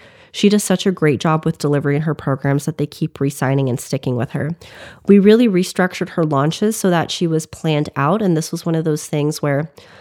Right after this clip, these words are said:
you know, I remember she had a big launch that she had been working on for two months or so.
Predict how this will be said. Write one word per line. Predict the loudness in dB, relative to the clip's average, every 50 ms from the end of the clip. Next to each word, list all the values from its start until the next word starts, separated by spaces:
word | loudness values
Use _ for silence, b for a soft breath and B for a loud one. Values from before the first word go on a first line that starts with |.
| B B B B B _
you | 0 2 4
know, | 4 4
I | 4
remember | 4 4 2 2 2 2 0 -2
she | 0 0 0
had | 0 2 0
a | 0
big | 0 -2 -2 -2
launch | -2 0 0 0 -2 -2 -4 -6
that | -6 -4
she | -2 -2
had | -2 0
been | 0 0 -2
working | -2 -2 -4 -2 -2
on | -2 -2 -2
for | -4 -6 -8
two | -6 -4 -2 -2
months | 0 0 -2 -2 -4
or | -6
so. | -4 -4 -2 -2 0 0 -2 -4